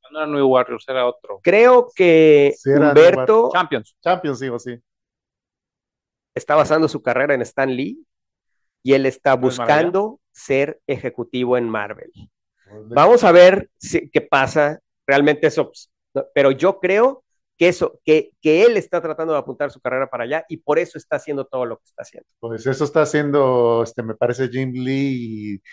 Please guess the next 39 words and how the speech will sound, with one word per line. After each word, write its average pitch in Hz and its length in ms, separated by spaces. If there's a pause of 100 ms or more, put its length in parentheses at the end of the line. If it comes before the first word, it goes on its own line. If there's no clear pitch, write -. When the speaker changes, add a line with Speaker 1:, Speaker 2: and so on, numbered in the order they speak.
(180)
Speaker 3:
y, 120 40
y 113 40
varios 120 320
de 113 100
D 120 140
C. 180 160
Speaker 2:
No, 175 80
pues 135 120
Jim 165 200
Lee 165 260
ya 156 120
es - 100
ejecutivo 160 560
de 127 80
Speaker 1:
Es 160 60
Speaker 2:
D 175 40
C, - 60
Speaker 1:
ejecutivo, 196 360
Speaker 2:
Tavo, 170 300
es 160 80
Speaker 1:
por 185 140
Speaker 2:
el, 240 60
Speaker 1:
eso, 202 300
pero 160 140
Speaker 2:
es 170 140
el, 170 220
es 175 120
el 185 140
más 185 320
alto 190 260
ejecutivo 156 640
de 139 160
D 156 160
C, 156 200
Speaker 1:
Pues 175 160
es, 208 100
Speaker 2:
güey. 175 240
Speaker 1:
es, - 100
digo, 190 320